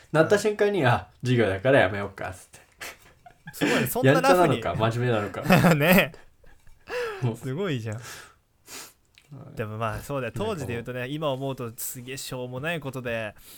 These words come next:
Speaker 1: 喧嘩とかあったかもね。学生の頃は。
Speaker 2: ありましたよ。今暇ですけどね。今、暇っていうか、平和ですよ。
Speaker 1: 今でも、
Speaker 2: なんか話題みたいになっちゃいましたね。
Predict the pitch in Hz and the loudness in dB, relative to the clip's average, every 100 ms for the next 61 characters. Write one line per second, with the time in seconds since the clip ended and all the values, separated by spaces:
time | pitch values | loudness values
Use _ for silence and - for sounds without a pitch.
0 | - - 117 117 120 123 113 - 190 117 | -18 -12 -8 -6 -6 -4 -6 -6 -4 -6
1 | - 117 156 196 175 - _ 120 - - | -6 -8 -2 -2 -2 -6 _ -16 -16 -14
2 | 104 104 107 104 92 - 87 85 90 - | -14 -14 -14 -14 -16 -16 -14 -14 -16 -18
3 | - - - 135 101 - - - - 127 | -20 -20 -20 -18 -18 -18 -20 -20 -20 -16
4 | 92 95 - - - - 95 104 127 - | -16 -16 -18 -20 -20 -20 -20 -20 -20 -20
5 | - - 190 - - 92 - 95 - - | -18 -12 -12 -12 -12 -14 -12 -16 -14 -12
6 | - - 117 - - _ - _ _ _ | -10 -12 -16 -16 -18 _ -20 _ _ _
7 | _ _ _ - - _ _ - 240 311 | _ _ _ -20 -20 _ _ -14 -8 -6
8 | 214 156 123 110 139 113 95 117 147 160 | -4 -4 -4 -2 -2 -2 0 2 4 2
9 | 127 95 98 87 85 - 67 | 0 -4 -6 -12 -12 -16 -18